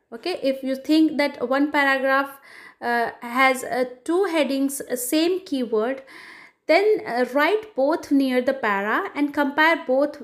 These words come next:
with word by word. Okay, compare the heading word by word to the paragraph and see it is paraphrased or the keywords have synonym or something relating,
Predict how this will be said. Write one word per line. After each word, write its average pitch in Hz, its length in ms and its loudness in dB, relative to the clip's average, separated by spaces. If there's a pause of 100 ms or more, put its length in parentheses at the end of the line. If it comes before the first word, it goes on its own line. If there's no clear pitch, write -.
with 262 300 -8 (160)
word 254 520 0
by 233 180 0
word. 196 360 -6
Okay, 262 180 -4
compare 294 680 -4
the 285 80 -2
heading 254 480 -2
word 254 400 -2
by 285 160 0
word 226 320 -4
to 269 60 -6
the 262 120 -2
paragraph 240 640 0
and 240 120 -4
see 302 260 -2 (120)
it - 140 -8
is 247 160 -8
paraphrased 254 720 -4 (340)
or 226 160 -2
the 226 80 -2
keywords 269 520 -2
have 269 220 -2
synonym 302 540 0
or 247 140 -4
something 277 400 -2
relating, 311 580 -2